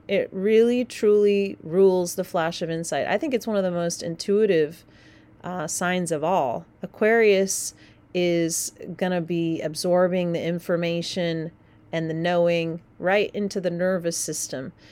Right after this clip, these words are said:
And it's gonna highlight our innate knowing, our connection to our inner compass. So this is a time where we're going to be getting a lot of messages, and, um, conversely,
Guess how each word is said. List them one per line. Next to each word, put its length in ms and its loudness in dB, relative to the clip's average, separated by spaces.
And 560 -2
it's 380 -4
gonna 240 -2
highlight 440 4
our 180 2
innate 360 -4
knowing, 340 -4
our 120 -6
connection 600 -8
to 160 -4
our 120 2
inner 280 -6
compass. 520 -8
So 180 -2
this 220 -2
is 120 -2
a 80 -4
time 460 -2
where 340 0
we're 200 4
going 380 2
to 140 -6
be 120 -4
getting 380 0
a 60 -6
lot 200 -4
of 60 -4
messages, 800 -4
and, 420 -2
um, 500 -4
conversely, 760 2